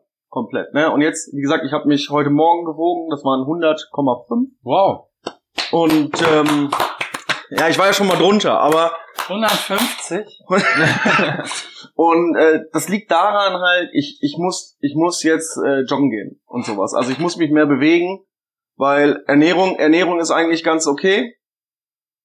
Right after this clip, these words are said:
Speaker 1: Und, äh, da müssen
Speaker 2: Mhm.
Speaker 1: wir halt jetzt, äh, mitmachen, ne? Also Ern-, Ernährung ist halt so ganz okay.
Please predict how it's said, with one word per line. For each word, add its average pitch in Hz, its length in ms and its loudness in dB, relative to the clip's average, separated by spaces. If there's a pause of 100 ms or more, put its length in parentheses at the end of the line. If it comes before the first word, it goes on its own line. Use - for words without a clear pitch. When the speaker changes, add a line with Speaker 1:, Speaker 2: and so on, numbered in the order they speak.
(180)
Speaker 1:
Und, 160 420 0
äh, 156 260 6
da 156 100 2
müssen 156 220 0
Speaker 2:
Mhm. 147 40 2
Speaker 1:
wir 147 60 2
halt 147 120 2
jetzt, - 400 -4
äh, 127 200 0
mitmachen, 120 480 -2
ne? 147 200 2
Also 147 160 2
Ern-, 156 200 4
Ernährung 165 480 2
ist - 140 -4
halt 151 160 0
so 151 120 0
ganz 135 220 0
okay. 156 420 -2